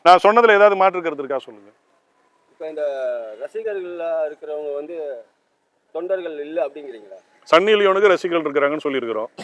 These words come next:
Speaker 1: தனுஷ்க்கு ரசிகர்கள் இருக்கிறாங்க, ரஜினிகாந்த் இன்னும் நடிச்சிட்டு இருக்காரு, அவருக்கு ரசிகர்கள் இருக்கிறாங்க, எம் ஜி ஆர் பேரத்தை இன்னும் பார்த்துட்டு எழுபது வயசு ஆளுங்க உள்ள உட்காந்து சிரிக்கிற ரசிகர்கள் இருக்கிறாங்க. Unfortunately, ரசிக மனப்பான்மை கொண்ட ஒரு கும்பல் விஜய் பின்னாடியும் சுத்திட்டு இருக்குது, இருக்கிறாங்க.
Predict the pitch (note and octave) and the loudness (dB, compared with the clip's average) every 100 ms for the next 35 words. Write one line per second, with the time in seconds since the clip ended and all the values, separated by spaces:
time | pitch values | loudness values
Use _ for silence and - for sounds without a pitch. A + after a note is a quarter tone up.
0 | - - _ _ _ C#3 D#3 F#3+ - G3 | -20 -20 _ _ _ 4 4 4 4 4
1 | E3 D#3+ D3+ B2+ A2+ G#2 A#2 - _ C3 | 4 0 -2 -2 -4 -4 -6 -8 _ 0
2 | D#3 G#3 G#3+ G3+ F3 F#3+ F3+ G3 F3 E3+ | 0 2 4 4 4 2 2 2 0 -2
3 | D#3 D#3 D#3+ D#3 E3 D3+ - C#3+ B2 A#2 | -2 2 4 4 2 0 0 -4 -6 -6
4 | A2 G#2 B2+ - _ _ C3 E3 F#3+ G#3+ | -6 -4 -8 -8 _ _ -6 -4 4 6
5 | G3+ F3 F3+ E3 F3 E3+ F#3+ E3 E3 E3+ | 8 6 4 4 2 2 2 4 4 2
6 | F3+ E3 F3 D#3+ D#3 E3+ F3 D3+ D#3+ E3 | 2 2 2 0 2 2 2 -2 0 2
7 | D#3 D#3+ D#3+ C#3+ D3 D3+ C3 D3+ B2+ A#2 | 0 -4 -6 -4 -2 -2 -2 -6 -8 -8
8 | G#2+ G2 A#2+ - _ _ _ - C#3 D3 | -8 -6 -8 -12 _ _ _ -4 -2 4
9 | E3 D#3 D3+ D#3 E3+ G3+ _ _ _ _ | 2 2 -2 -2 -2 -2 _ _ _ _
10 | C#3 E3 G#3 G3 E3+ D#3+ D#3 D#3 D3+ C#3+ | 4 4 6 4 4 4 2 0 0 -2
11 | D#3+ E3 C#3 C#3+ D#3 F#3+ F#3 D#3 E3+ D3+ | 0 2 0 -2 0 0 0 0 -2 -2
12 | C3+ E3 - D3 D3+ B2 G#2+ A2+ - _ | -4 -4 -6 -6 -6 -8 -10 -12 -12 _
13 | _ - C4+ D4+ G3 A#2 | _ -4 0 6 6 4